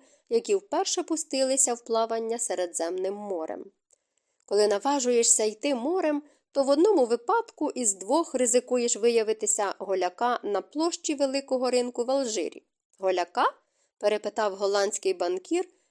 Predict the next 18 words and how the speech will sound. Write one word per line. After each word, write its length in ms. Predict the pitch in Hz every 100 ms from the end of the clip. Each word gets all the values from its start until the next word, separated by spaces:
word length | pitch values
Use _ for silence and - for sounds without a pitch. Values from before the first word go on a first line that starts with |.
| _
чиє 380 | - 339 320 311
недосконале 880 | 226 302 285 285 - 285 277 208 185
знання 360 | 202 214 220 220
французької 800 | 233 233 233 240 - - 190
мови 340 | 202 311 381 359
заважало 640 | 320 302 311 302 294 285
вловлювати 720 | 269 254 277 269 254 247 247
сенс 480 | 220 - 202 220 -
деяких 480 | - 165 170 170 -
слів. 360 | - 196 170 160 _ _ _ _ _
"У 100 | 285
костюмі 500 | 285 311 - 359 311
Адама, 480 | 330 330 214 170 170
пане. 440 | 175 202 180 180 170 _ _
Саме 360 | - - 381 269
так 280 | 254 403 392
нас 220 | 302 302
продаватимуть, 920 | - 247 214 190 175 170 180 175 -